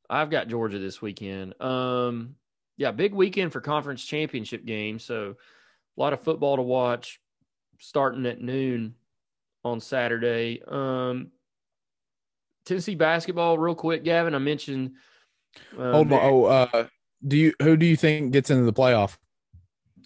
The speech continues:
Speaker 1: Well, I think
Speaker 2: If
Speaker 1: Georgia
Speaker 2: we just wanna go ahead and
Speaker 1: wins.
Speaker 2: do that.
Speaker 1: Uh, Georgia win-, uh, I think Georgia's in regardless if they win or lose, but I think Georgia wins. They'll be the one seed.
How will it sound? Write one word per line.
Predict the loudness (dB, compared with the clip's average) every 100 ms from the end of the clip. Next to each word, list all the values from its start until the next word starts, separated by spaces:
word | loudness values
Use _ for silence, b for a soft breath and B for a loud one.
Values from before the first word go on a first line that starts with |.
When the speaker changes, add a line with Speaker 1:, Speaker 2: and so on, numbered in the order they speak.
| b b b b b -8
Speaker 1:
Well, | -6
I |
think | -4 -4
Speaker 2:
If | -2
Speaker 1:
Georgia | 4 4 4
Speaker 2:
we |
just | 2
wanna | 2 4
go | 4
ahead | 4
and | 2
Speaker 1:
wins. | 0
Speaker 2:
do | -2 -4 -16 _ -14
that. | -12
Speaker 1:
Uh, |
Georgia | -4 -4 -2
win-, | -2 -2 -2
uh, | -6 -12 _
I | -4
think | -4 -4
Georgia's | -2 -2 -2
in | 0 -2 -2
regardless | -2 0 0 -2 -8
if | -8
they | -8
win | -6 -6
or | -6 -8
lose, | -8 -8
but | -6 -6
I |
think | -6 -8
Georgia | -4 -4 -2
wins. | -4 -6 -4 -4 -6 -4
They'll | -4
be | -2 -2
the | -4
one | -6 -6
seed. | -8 -10 -8 -8 -8